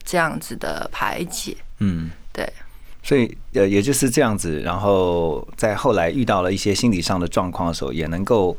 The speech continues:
Speaker 2: 知道怎么样去先做一些适度的处理，对不对？
Speaker 1: 是，是。
Speaker 2: 好，那等一下呢，在歌曲之后呢，我们进一步的要来回来跟，啊，我们今天来宾尤鸿文聊。我们先听一首歌曲，马上回来。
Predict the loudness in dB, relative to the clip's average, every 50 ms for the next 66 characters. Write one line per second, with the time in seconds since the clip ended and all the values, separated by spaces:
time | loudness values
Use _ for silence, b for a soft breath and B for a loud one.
0 | B B B B B -6 -2 2 2 2 2 0 -2 0 2 2 4 4 2 0
1 | 0 0 0 0 0 0 2 2 2 2 2 2 2 2 2 2 2 2 2 0
2 | 0 -2 -2 -2 -2 -4 -4 -4 -6 -4 -4 -4 -4 -4 -4 -6 -6 -6 -6 -6
3 | -6 -6 -6 -4 -2 0 0 -2 -2 -6 -12 -12 -8 -6 0 2 2 2 4 4
4 | 2 2 4 4 4 4 4 4 4 4 6 4 4 6 4 4 4 4 2 2
5 | 2 4 4 4 4 4 4 2 2 2 2 4 4 4 6 4 4 2 2 2
6 | 2 2 4 4 4 4 6 4 4 4 2 0 -2 -2 -2 0 0 2 0 0
7 | 0 2 2 4 4 4 4 4 4 2 0 -2 -6 -12 -14 -14 -12 -12 -12 -12
8 | -10 -2 0 2 4 4 4 2 4 4 2 4 4 4 4 4 6 6 6 6
9 | 6 6 4 2 0 -2 -4 -4 -2 0 2 4 4 4 4 4 2 2 2 2
10 | 0 -2 -4 -4 -4 -4 -4 -2 -2 -2 -2